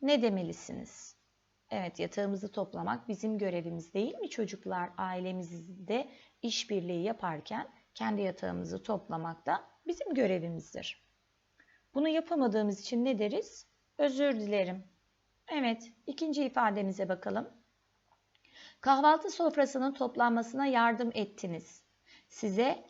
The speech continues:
teşekkür eden anne ve babanıza bu durumda ne demelisiniz? Teşekkür ettiklerinde, "Rica ederim." deriz, değil mi çocuklar? Oyuncağınız kırıldı.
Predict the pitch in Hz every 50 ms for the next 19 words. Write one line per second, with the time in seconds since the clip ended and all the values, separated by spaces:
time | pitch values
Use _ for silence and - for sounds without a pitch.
0 | _ _ - - 214 208 - 247 240 233 - - 415 - - - 240 185 208 185
1 | 185 185 - - - 202 196 190 196 220 247 233 226 202 175 185 185 180 180 170
2 | 165 165 160 180 220 247 - - - - _ _ - 233 285 294 226 233 202 185
3 | 190 208 240 240 233 233 233 202 220 190 170 175 156 165 165 - - 180 175 208
4 | 269 381 427 - - - - _ _ _ _ _ _ _ _ _ _ _ _ _
5 | _ _ _ _ _ _ - 233 226 - 262 254 254 - 262 233 208 196 202 -
6 | 190 190 - - 175 170 170 170 170 175 202 240 285 349 - - _ _ _ _
7 | _ _ 180 160 180 180 165 220 226 233 247 254 - - 208 196 170 175 180 175
8 | 175 170 170 165 170 170 165 156 165 160 - _ 185 196 233 - - 605 453 311
9 | - - 226 185 190 185 - - 170 160 156 - - - - - - _ _ _
10 | _ _ _ _ _ _ _ _ _ _ _ _ _ _ _ _ _ _ _ _
11 | _ _ _ _ _ _ _ _ _ _ _ _ _ _ 226 269 311 339 349 330
12 | 320 339 330 320 320 339 330 339 - - - 269 233 226 208 190 175 175 170 165